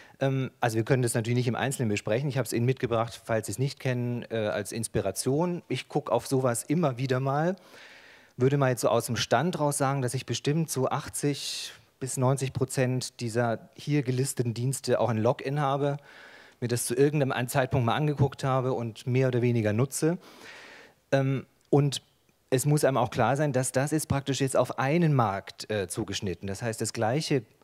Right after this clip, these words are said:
haben wir natürlich für China, für, für Indien. Dort existieren für all diese Dienste, die hier gelistet sind, entsprechende Äquivalente mit genauso vielen, äh, Mitgliedern, ne? Also wo man, wir hier von Facebook reden und wissen, ich weiß nicht, oder, oder von WhatsApp, wo jetzt, ich weiß nicht, achthunderttausend,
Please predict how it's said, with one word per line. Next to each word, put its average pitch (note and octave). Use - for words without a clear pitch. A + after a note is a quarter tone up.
haben C3
wir B2
natürlich A#2+
für B2
China, C#3
für, A2
für B2+
Indien. C3+
Dort B2+
existieren D3
für C#3
all D#3
diese C#3+
Dienste, C#3+
die B2
hier A#2+
gelistet B2+
sind, C#3
entsprechende D3
Äquivalente A#2+
mit C#3+
genauso C#3+
vielen, G#2+
äh, F#2+
Mitgliedern, A2
ne? B2+
Also A#2
wo A2+
man, A2+
wir C3
hier B2
von A#2+
Facebook C3
reden C3+
und A#2+
wissen, C3
ich B2
weiß A#2
nicht, A2+
oder, A2
oder G#2
von G#2+
WhatsApp, C3+
wo A2
jetzt, -
ich -
weiß G2+
nicht, -
achthunderttausend, A#2